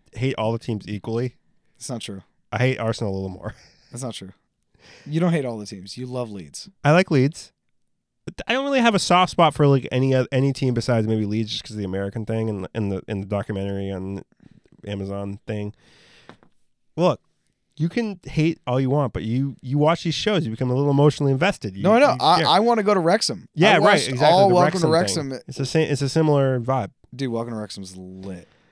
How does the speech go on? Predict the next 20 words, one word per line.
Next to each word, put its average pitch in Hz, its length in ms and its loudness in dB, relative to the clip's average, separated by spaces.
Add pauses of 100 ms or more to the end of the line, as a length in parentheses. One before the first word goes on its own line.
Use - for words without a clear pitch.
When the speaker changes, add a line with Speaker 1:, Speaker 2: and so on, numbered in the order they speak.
(220)
Speaker 1:
So, 135 400 4 (360)
but 131 160 4
I 156 120 6
actually 156 460 4
do 127 200 2
think 123 360 -2
that 117 120 0
West 104 240 -2
Ham 120 140 0
were 113 140 -4
underperforming 117 1000 2 (360)
based 120 240 4
on 123 100 4
the 107 80 2
talent 101 340 -4
they 101 60 -4
have 98 180 -4
in 98 60 -6
that 90 140 -8
team. 110 360 -6